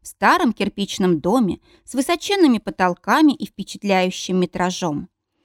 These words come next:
Лена поменяла ее на трехкомнатную подальше и метражом поменьше, за что получила приличную доплату, которую пустила на ремонт и обустройство на новом месте. У Васьки в школе, кроме директора,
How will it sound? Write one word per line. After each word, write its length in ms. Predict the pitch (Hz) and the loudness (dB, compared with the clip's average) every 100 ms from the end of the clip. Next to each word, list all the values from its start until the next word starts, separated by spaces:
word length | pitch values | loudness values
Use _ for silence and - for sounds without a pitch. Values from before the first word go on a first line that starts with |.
| _ _ - | _ _ -2
Лена 300 | 381 392 254 | 2 2 2
поменяла 540 | 202 190 190 294 311 | 2 2 4 4 2
ее 280 | 208 202 196 | 2 0 2
на 120 | 190 | 0
трехкомнатную 800 | - 190 - 196 196 190 - 190 | 0 -4 -2 0 2 2 0 -2
подальше 640 | - 180 170 247 294 - | 0 -2 0 -2 -4 -10
и 140 | - 196 | -2 -2
метражом 520 | 185 190 196 190 180 | 0 0 0 0 0
поменьше, 760 | 170 165 170 233 240 - - - _ _ _ - | 2 2 4 2 0 -8 -12 -16 _ _ _ -2
за 140 | 285 | -2
что 220 | 349 440 | 0 -4
получила 580 | - 220 214 - 311 359 | -2 0 0 -2 -2 -2
приличную 580 | - 190 185 - - 202 | -2 0 -2 -2 0 2
доплату, 720 | 196 196 196 196 185 - 214 - _ _ | 0 -2 -2 -2 -2 -8 -12 -12 _ _
которую 360 | - - 202 | -2 0 0
пустила 460 | - 220 - 220 196 | 0 -4 -2 0 2
на 160 | 185 175 | 2 2
ремонт 480 | 160 156 269 330 - | 0 4 4 4 0
и 80 | 196 | -4
обустройство 800 | 175 180 - - 202 311 - 180 | -2 -6 -10 0 2 2 -2 -2
на 160 | 185 180 | 2 4
новом 360 | 180 175 175 | 2 2 2
месте. 600 | 170 170 160 - - - - _ _ _ _ _ - | 2 2 0 -4 -20 -20 -20 _ _ _ _ _ -2
У 140 | 294 | 2
Васьки 340 | 480 494 - | 4 2 -4
в 60 | - | -10
школе, 480 | - - 233 233 208 _ _ _ | -10 -2 0 0 -6 _ _ _
кроме 280 | 226 226 202 | 2 2 2
директора, 680 | 180 202 302 - - - | 0 2 0 -2 -14 -16